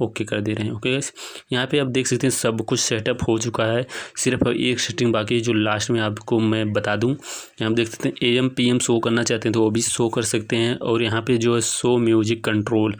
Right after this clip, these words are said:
अगर आपके फ़ोन में जो म्यूजिक चलती है तो उस समय जो है दिखाना चाहते हैं म्यूजिक कंट्रोल, यानी स्किप करना चाहते हैं, पुश करना चाहते हैं, यानी आगे पीछे सब कुछ कर सकते हैं इस पर शो म्यूजिक कंट्रोल पर क्लिक कर दीजिए। फिर इसके बाद एएम पीएम शो करना चाहते हैं उस पर भी क्लिक कर दीजिए।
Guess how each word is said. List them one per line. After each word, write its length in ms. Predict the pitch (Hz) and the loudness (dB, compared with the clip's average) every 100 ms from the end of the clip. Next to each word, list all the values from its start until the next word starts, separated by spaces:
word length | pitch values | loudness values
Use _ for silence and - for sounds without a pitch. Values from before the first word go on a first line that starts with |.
| - - - | -10 -12 -4
अगर 200 | 113 117 | -2 0
आपके 240 | 113 - 120 | 0 0 -2
फ़ोन 360 | - 117 113 | 0 2 2
में 140 | 117 117 | 2 2
जो 160 | 120 | 2
म्यूजिक 400 | 113 110 110 120 | 4 2 2 -2
चलती 360 | - 113 107 123 | -2 -2 0 0
है 60 | |
तो 100 | 110 | 2
उस 140 | 113 - | 0 0
समय 160 | 113 | 0
जो 200 | 110 113 110 | 2 2 2
है 80 | |
दिखाना 360 | 110 107 107 - 107 | 0 -2 -4 -2 -2
चाहते 300 | 113 117 110 | -2 -2 -2
हैं 80 | 113 | 2
म्यूजिक 280 | 110 110 110 | 2 2 0
कंट्रोल, 420 | 113 107 113 110 | -2 0 2 2
यानी 240 | 107 110 107 - - - | 2 0 -2 -8 -10 -6
स्किप 300 | 110 - 123 | -4 -2 -2
करना 200 | 123 113 | 0 0
चाहते 280 | 110 110 113 | -2 -4 -2
हैं, 120 | 110 | -2
पुश 180 | 107 120 | -2 -2
करना 240 | - 113 110 | 0 0 0
चाहते 320 | 113 107 110 | -2 -2 -2
हैं, 180 | 107 120 | -2 -2
यानी 640 | 113 - - - 113 113 | -8 -14 -16 -4 0 0
आगे 220 | 110 113 | 0 0
पीछे 260 | 110 110 131 | -2 0 -2
सब 220 | - 107 | -2 -2
कुछ 160 | 123 | -2
कर 140 | - 120 | -2 -2
सकते 300 | 107 107 123 | -2 -2 0
हैं 160 | 120 120 | 0 0
इस 180 | 113 | -2
पर 140 | - 127 | -2 -2
शो 220 | - 117 | 0 0
म्यूजिक 360 | 113 113 110 110 | 2 2 2 0
कंट्रोल 340 | 107 110 113 | -2 0 -2
पर 120 | 143 | -2
क्लिक 320 | 143 117 110 - | -4 -2 -2 -2
कर 160 | 107 | 0
दीजिए। 360 | 104 104 117 110 - - - - | 0 -2 -2 -6 -8 -18 -18 -6
फिर 120 | - 131 | 0 0
इसके 200 | - 131 | 0 0
बाद 140 | 127 | 0
एएम 280 | 131 123 123 | 0 0 0
पीएम 220 | 127 120 | 2 0
शो 160 | 117 123 | 2 0
करना 220 | 120 117 | 0 0
चाहते 220 | 117 113 | 0 0
हैं 40 | 113 | -2
उस 120 | 107 | 0
पर 80 | 120 | -2
भी 120 | 113 | 0
क्लिक 260 | 113 123 120 | 0 -2 -2
कर 140 | 120 | -2
दीजिए। 320 | 113 117 127 | 0 0 0